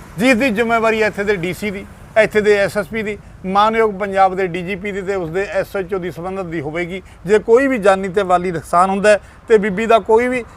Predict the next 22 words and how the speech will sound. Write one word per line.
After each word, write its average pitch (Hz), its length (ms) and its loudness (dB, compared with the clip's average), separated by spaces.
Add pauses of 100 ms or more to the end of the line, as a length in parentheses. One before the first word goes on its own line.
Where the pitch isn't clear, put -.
(140)
ਕਿਸੇ 226 260 4
ਤਰ੍ਹਾਂ, 240 300 2 (300)
ਤੇ 247 100 8
ਇਸ 220 120 4
ਪਰਿਵਾਰ 220 420 4
ਨੂੰ 214 200 -4
ਲੈ 190 120 4
ਕੇ 214 280 4 (100)
ਅਸੀਂ 202 160 -6
ਜਿਹੜਾ 208 180 0
ਮੋਰਚੇ 190 380 -2
ਆਗੂ 190 280 2
ਸਾਹਿਬਾਨ, 185 460 0 (120)
ਸਾਡੇ 180 220 -2
ਪ੍ਰਿੰਸੀਪਲ 180 540 -6
ਬਲਵਾਰੀ 170 360 -2
ਲਾਲ 190 240 2
ਜੀ, 175 100 -2
ਹਰਨੇਕ 170 420 -4
ਸਿੰਘ 180 180 -10
ਜੀ 185 100 -4
ਬਲੋਆ, 185 460 2